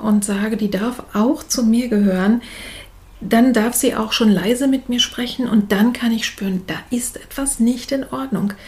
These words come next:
Ich sollte jetzt handeln, ich möchte jetzt handeln. Und das, ähm, ja, ich will jetzt nicht sagen, hat mich mit der Wut versöhnt, aber hat mir viel mehr den Weg gebahnt,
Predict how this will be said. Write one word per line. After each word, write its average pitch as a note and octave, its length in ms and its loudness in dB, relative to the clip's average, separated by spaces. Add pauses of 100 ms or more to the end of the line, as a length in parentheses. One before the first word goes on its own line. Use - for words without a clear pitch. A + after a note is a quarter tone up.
(300)
Ich - 340 0 (140)
sollte A3 420 0
jetzt - 400 -8
handeln, A3+ 400 2
ich - 180 -6
möchte A3 280 0
jetzt F#3 420 -6
handeln. F#3 380 -2
Und F3+ 200 -4 (640)
das, - 520 -2
ähm, G#3 440 2 (420)
ja, G3+ 200 -4
ich G#3 160 -4
will A3 80 6
jetzt G#3 240 4
nicht G#3 160 2
sagen, G#3+ 200 4
hat G3 140 0
mich G3+ 140 -4
mit G#3 120 0
der G3+ 160 0
Wut G#3 160 2
versöhnt, A3+ 600 4
aber G3+ 320 2 (420)
hat - 280 -6
mir A3+ 220 6
viel B3+ 360 0
mehr A3+ 220 6
den G#3+ 280 6
Weg A3 380 0
gebahnt, G3 600 0